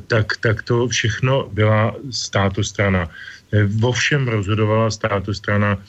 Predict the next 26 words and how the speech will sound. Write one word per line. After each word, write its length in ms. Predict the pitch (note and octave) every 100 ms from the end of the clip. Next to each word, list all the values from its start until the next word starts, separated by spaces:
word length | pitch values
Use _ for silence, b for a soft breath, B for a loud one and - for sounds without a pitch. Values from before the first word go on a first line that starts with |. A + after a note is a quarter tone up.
| B B -
Kdo 580 | G2+ A2 A2 G#2+ A#2+ A#2 A2+
se 240 | G#2+ - A2
chce 200 | - G#2+
poučit 440 | G#2+ G#2 - A2
v 80 | -
tomto 240 | G#2 G2+
směru, 380 | G2 - G2+ G2+
ať 140 | G2 -
si 80 |
přečte 420 | G2+ - G2+ - G#2+
knihu 260 | - G2+
Milovana 500 | G#2 G2 G2 G2+ G2
Gilase, 640 | F2+ F#2+ F#2 F#2 - G2
e, 20 | F#2 B B B B B - A2 G#2 G#2 F#2+
která 380 | - A2+ G2+
se 160 | G2+ G#2
tím 240 | - G2
zabývá, 600 | F2+ F#2 G#2 G#2+ A2 G#2+ G#2+
to 140 | G#2
je 60 | F#2+
jugoslávský 760 | F2 G2 - G2+ F#2 - G#2
bývalý 540 | F#2+ F#2 F#2+ G2 G2 F#2
velice 520 | F#2 F#2 F#2 G2+ F#2 B B B -
ortodoxní 640 | G2+ A#2 G#2+ G2+ - G#2+
komunista, 580 | G#2 G2+ G#2 G2 - G2
který, 520 | - G#2 G2+ G2